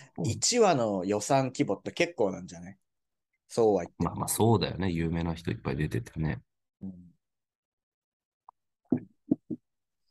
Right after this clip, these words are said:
Speaker 2: あったね、確かに。ボートのやつね。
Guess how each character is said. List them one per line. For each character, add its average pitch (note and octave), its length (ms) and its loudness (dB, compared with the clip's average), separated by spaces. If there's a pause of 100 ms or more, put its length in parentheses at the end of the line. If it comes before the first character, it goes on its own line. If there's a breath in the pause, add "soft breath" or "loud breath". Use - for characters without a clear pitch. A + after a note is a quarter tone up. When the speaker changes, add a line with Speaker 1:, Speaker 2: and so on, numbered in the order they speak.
(440)
Speaker 2:
あ - 80 -12
っ C#3+ 160 -16
た G#2+ 120 -2
ね、 G2+ 340 -4
確 - 260 -14
か F2+ 120 -14
に。 F2+ 160 -18 (280)
ボ F2+ 200 -12
ー - 60 -20
ト F2 120 -18
の F2 120 -20
や F#2+ 100 -20
つ - 180 -20
ね。 G2 200 -16